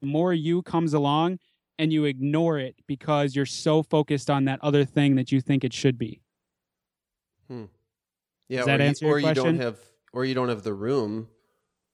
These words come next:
Speaker 2: in your life, like, with all the trappings sort of that you've
Speaker 1: Yeah, yeah, and I don't blame people because,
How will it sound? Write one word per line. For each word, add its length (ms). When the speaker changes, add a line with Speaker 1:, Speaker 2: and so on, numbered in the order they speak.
Speaker 2:
in 120
your 180
life, 540
like, 240
with 160
all 300
the 480
trappings 720
sort 440
of 240
that 160
you've 640
Speaker 1:
Yeah, 240
yeah, 280
and 180
I 80
don't 240
blame 240
people 320
because, 480